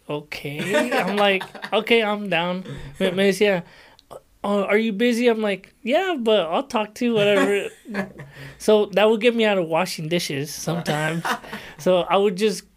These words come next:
Speaker 1: go talk to Nate in Spanish. We'll, we'll have conversations, and then he'll say some stuff, but then I'm like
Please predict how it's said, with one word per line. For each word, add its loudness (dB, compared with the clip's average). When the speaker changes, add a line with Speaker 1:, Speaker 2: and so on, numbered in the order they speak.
Speaker 1:
go 0
talk -4
to -4
Nate -2
in -6
Spanish. -4
We'll, -2
we'll 0
have -4
conversations, -4
and -4
then -4
he'll 2
say 0
some -2
stuff, -4
but -2
then 0
I'm -4
like -4